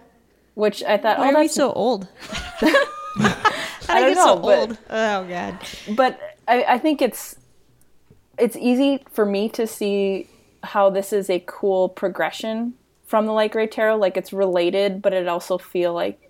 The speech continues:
Speaker 1: feels like it expands on, you know, the Light Gray Tarot as well as previous projects.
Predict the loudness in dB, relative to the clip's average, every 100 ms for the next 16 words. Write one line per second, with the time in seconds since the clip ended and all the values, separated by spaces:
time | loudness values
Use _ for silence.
0 | _ 0 2 2 0 -6 -8 -8 -4 -4
1 | -4 -8 -12 -18 -16 -8 -4 -4 -4 -8
2 | -12 _ _ -10 -6 -4 -4 -8 _ _
3 | _ 0 2 4 2 -2 0 0 -2 0
4 | 2 2 -2 -4 -2 -2 -4 -2 -2 -2
5 | -4 -6 -10